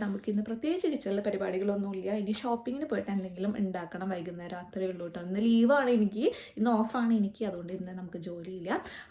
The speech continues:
അപ്പോൾ ഞാൻ പോയിട്ട് ഓടിപ്പോയിട്ട് ഫ്രഷ് ആയിട്ട് വരാം കേട്ടോ. നമുക്ക് വാർഡ് ഓഫീസ് എനിക്ക് തോന്നുന്നു അഞ്ച് മണി വരെ ഞാൻ കണ്ടുള്ളൂ. ഇപ്പോൾ അത് already ഉച്ചയായി. നമുക്ക് ഇന്ന് ലീവ് ആയതുകൊണ്ട് കുറച്ച് അലക്കാനൊക്കെ ഉണ്ട്. നമുക്കിവിടെ already ഒരു ഗസ്റ്റ് വന്നിട്ടുണ്ട്.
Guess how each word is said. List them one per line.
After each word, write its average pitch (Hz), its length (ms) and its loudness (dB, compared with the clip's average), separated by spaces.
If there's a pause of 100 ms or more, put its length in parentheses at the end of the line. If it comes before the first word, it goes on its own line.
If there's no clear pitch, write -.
അപ്പോൾ 226 160 2 (200)
ഞാൻ 226 120 6 (120)
പോയിട്ട് 226 240 6 (120)
ഓടിപ്പോയിട്ട് 202 460 0
ഫ്രഷ് 208 240 -4
ആയിട്ട് 180 180 -10
വരാം 170 160 -8
കേട്ടോ. 226 240 -2
നമുക്ക് 202 280 -2
വാർഡ് 190 200 -2
ഓഫീസ് - 300 -6
എനിക്ക് 208 180 0
തോന്നുന്നു 202 220 2
അഞ്ച് 190 180 -4
മണി 190 160 -2
വരെ 196 160 -2
ഞാൻ 196 120 -2
കണ്ടുള്ളൂ. 185 320 0
ഇപ്പോൾ 180 120 -4
അത് 190 140 0
already 190 300 -2 (460)
ഉച്ചയായി. 226 480 4 (100)
നമുക്ക് 214 280 0
ഇന്ന് 226 240 6
ലീവ് 226 240 6
ആയതുകൊണ്ട് 240 420 6
കുറച്ച് 233 480 0 (280)
അലക്കാനൊക്കെ 240 720 -4 (100)
ഉണ്ട്. 220 260 4 (840)
നമുക്കിവിടെ 214 500 0
already 208 340 -2
ഒരു 220 160 2
ഗസ്റ്റ് 208 320 -2
വന്നിട്ടുണ്ട്. 190 520 -4